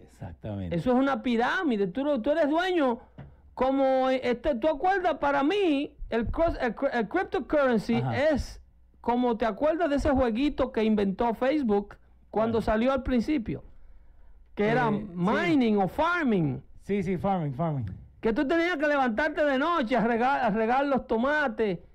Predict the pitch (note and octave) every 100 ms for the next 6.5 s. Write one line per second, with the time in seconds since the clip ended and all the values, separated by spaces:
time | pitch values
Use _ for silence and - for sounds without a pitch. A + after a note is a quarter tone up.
0 | - D3+ C#3+ B2+ - - A#3+ G#3+ B3 B3
1 | D#4 C#4 B3+ C4 B3 A#3+ A3+ A3+ A3+ A#3
2 | C4 C#4 B3 B3 A3 - E4 D4 D#4+ -
3 | A3+ A3 G#3+ G#3+ - G#3 - - - -
4 | - - C4+ C#4 - E4 F4+ E4+ D#4+ C4+
5 | D4+ - B3+ G#3 C#4+ D4 D4 C#4 B3+ A#3+
6 | A3+ G#3+ G3 F3+ D#3+